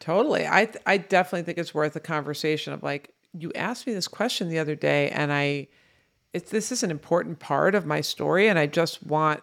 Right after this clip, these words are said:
it makes me feel like you didn't hear it, or you weren't, either you weren't listening, or you blocked it out, or you didn't hear it, but I, this is a big part of my story, and I need to tell it to you again if you didn't remember. And maybe,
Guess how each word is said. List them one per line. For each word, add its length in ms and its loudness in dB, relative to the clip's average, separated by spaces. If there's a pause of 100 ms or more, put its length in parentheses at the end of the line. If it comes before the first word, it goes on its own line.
(120)
it 120 -8
makes 360 -4
me 120 -2
feel 180 0
like 220 0
you 60 -2
didn't 320 -2
hear 300 2
it, 300 2
or 100 0
you 140 -2
weren't, 320 -4 (520)
either 120 -6
you 120 -2
weren't 200 -2
listening, 580 2
or 140 0
you 100 0
blocked 340 0
it 80 2
out, 340 8
or 100 -4
you 100 0
didn't 220 -8
hear 200 2
it, 200 4
but 340 4
I, 280 0
this 200 -4
is 140 -6
a 60 0
big 360 -2
part 320 6
of 400 -4 (500)
my 220 0
story, 460 2
and 100 2
I 80 0
need 200 -2
to 80 -12
tell 240 -2
it 100 -4
to 100 -6
you 140 0
again 640 4
if 200 -6
you 120 0
didn't 320 0
remember. 680 -2
And 140 -2
maybe, 500 0